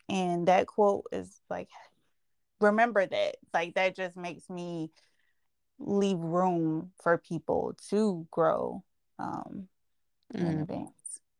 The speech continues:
Speaker 2: Yeah.
Speaker 1: Yeah.
Speaker 2: I like that. I have one, and I don't know if this is, I don't really know. I've always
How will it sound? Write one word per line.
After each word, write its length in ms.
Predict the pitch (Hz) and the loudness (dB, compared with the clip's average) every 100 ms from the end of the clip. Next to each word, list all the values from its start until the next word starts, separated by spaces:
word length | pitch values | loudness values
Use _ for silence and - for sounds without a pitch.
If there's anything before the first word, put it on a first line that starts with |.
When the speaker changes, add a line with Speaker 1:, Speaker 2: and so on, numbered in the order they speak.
| _ _ _ _ _ _ _ _ | _ _ _ _ _ _ _ _
Speaker 2:
Yeah. 300 | 190 180 175 190 _ _ _ 202 | -2 0 -2 -8 _ _ _ -14
Speaker 1:
Yeah. 100 | 175 _ _ _ _ _ _ 214 | -14 _ _ _ _ _ _ -8
Speaker 2:
I 80 | |
like 200 | 214 202 196 | -6 -8 -8
that. 260 | 185 180 - _ _ _ _ _ _ _ _ _ _ _ _ _ _ _ _ _ 226 | -8 -8 -12 _ _ _ _ _ _ _ _ _ _ _ _ _ _ _ _ _ -4
I 60 | |
have 320 | 247 285 269 208 | 0 2 2 4
one, 360 | 185 175 165 | 4 4 4
and 160 | 165 175 | 2 4
I 80 | 202 | 6
don't 240 | 202 180 | 6 4
know 320 | 175 165 160 | 4 4 2
if 80 | 160 | 2
this 240 | 175 175 | 2 2
is, 600 | - 170 165 160 165 - - _ _ _ _ _ - | 0 2 2 0 -4 -10 -20 _ _ _ _ _ 2
I 100 | 208 | 4
don't 200 | 240 220 | 4 6
really 220 | 202 180 | 6 8
know. 280 | 175 175 170 - - _ _ 262 | 6 6 2 -4 -20 _ _ 8
I've 180 | 294 | 8
always 880 | - 262 254 214 185 175 175 175 - | 8 4 2 2 0 0 -2 -4 -8